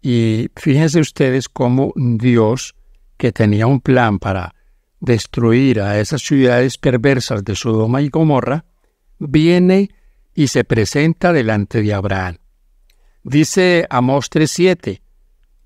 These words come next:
dice que nada hace el Señor sin revelar su secreto a sus siervos los profetas. Y el profeta de Dios,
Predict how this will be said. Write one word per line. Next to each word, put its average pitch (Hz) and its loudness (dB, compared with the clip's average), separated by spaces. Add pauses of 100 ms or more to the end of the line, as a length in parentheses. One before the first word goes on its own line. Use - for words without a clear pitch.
dice 135 -2
que - -6
nada 139 2
hace 156 -2
el 160 2
Señor 143 0
sin 180 0 (100)
revelar 135 0 (400)
su - -4
secreto 113 0
a 143 0
sus 107 -4
siervos 104 -2
los 107 -2
profetas. 113 -6 (640)
Y 175 2
el 165 0
profeta 147 -2
de 170 0
Dios, 120 -2